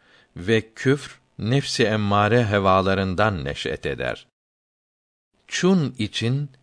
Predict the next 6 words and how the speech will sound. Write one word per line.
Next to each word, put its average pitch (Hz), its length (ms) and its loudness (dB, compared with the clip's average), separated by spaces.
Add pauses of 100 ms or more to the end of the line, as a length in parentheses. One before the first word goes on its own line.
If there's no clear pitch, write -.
(100)
bir 123 320 -2
çune 120 480 2
yol 98 340 2
yoktur. 92 580 -2 (540)
Misilli 107 600 -2
için 143 400 -2